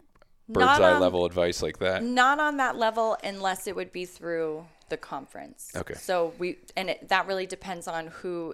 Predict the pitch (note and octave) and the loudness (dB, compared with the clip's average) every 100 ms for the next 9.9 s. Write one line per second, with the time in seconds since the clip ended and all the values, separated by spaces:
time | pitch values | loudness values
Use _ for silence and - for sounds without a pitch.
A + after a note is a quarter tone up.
0 | - E3 - B3+ A#3+ A#3 A3+ F3+ C3 F2+ | -10 -12 -4 -4 -4 -8 -10 -2 0 2
1 | - E2+ E2 E2 F#2 F2+ - E2 - - | 2 2 2 2 0 -2 -6 -6 -4 -4
2 | D#2+ E2 G3 - G3 F3+ - E3+ E3 D#3+ | -4 -6 -8 -8 -10 -10 -8 -6 -2 -4
3 | - E2 E2 D#2+ E2+ E2+ E2 F2+ - E2 | 0 2 2 0 -2 -2 0 0 0 -2
4 | D#2+ D#2+ D#2 D#2 F#2+ _ - - D3 D#2 | 0 -2 -4 -8 -16 _ -16 -10 -6 -6
5 | - D#2 D2+ - - - D#2 - - A#3 | -4 -6 -6 -10 -18 -12 -10 -8 2 2
6 | G#3+ G#3 C4 D#4+ E4+ - G#3+ G#3+ G#3+ G#3+ | 2 -6 -4 -4 -4 0 0 0 -6 -8
7 | - - F3+ E3+ E3+ E3+ - - - - | -10 -6 -4 -2 -4 -10 -20 -8 -6 -4
8 | F3 - F3 - E3+ F#3+ - A#3+ B3 C4 | -6 -6 -10 -6 -6 -6 -8 -6 -6 -6
9 | C4+ D4+ D#4 G3 F#3+ G#3 A#3 B3 C#4 | -6 -8 -8 -4 -4 -4 -6 -6 -8